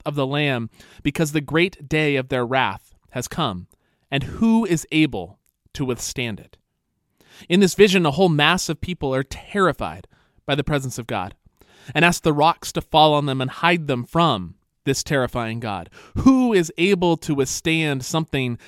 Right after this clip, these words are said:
as horrifying as God's presence? The implied answer, of course, is no one. No one could possibly withstand the presence of God and of the Lamb, Jesus. Here's the very next scene, though, of Revelation from chapter seven.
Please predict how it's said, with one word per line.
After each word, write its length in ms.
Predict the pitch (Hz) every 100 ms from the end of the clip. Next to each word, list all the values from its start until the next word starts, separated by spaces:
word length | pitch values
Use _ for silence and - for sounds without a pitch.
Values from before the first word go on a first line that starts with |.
| -
as 180 | 131 139
horrifying 840 | - 160 180 147 - 104 90 104 - _ _ -
as 140 | 123
God's 260 | 120 123 -
presence? 640 | - 135 104 85 - - _ _ _ _ _ _ -
The 80 | 160
implied 320 | 151 196 165
answer, 300 | 208 - 110
of 80 | -
course, 260 | 107 101
is 140 | 127 180
no 100 | 202
one. 240 | 90 - _ _ _ _ _ -
No 160 | 131 233
one 240 | 156 127
could 300 | 131 - 139
possibly 560 | - 214 226 147 131 123
withstand 640 | 135 - - 180 147 120
the 100 | 123
presence 480 | - 175 151 104 104
of 100 | 127
God 380 | 143 135 104 110
and 100 | 120
of 60 |
the 80 | 127
Lamb, 480 | 127 139 101 87 113 _ _
Jesus. 560 | - 202 107 - - - _ _ _ _ _
Here's 300 | 202 208 165
the 80 | 160
very 240 | 165 151
next 500 | 139 131 - - -
scene, 460 | - 180 120 90 110 -
though, 300 | 123 85 - _ _ _ _ -
of 120 | 127
Revelation 540 | 123 110 101 - 85
from 160 | - 123
chapter 300 | 131 123 107
seven. 320 | - 117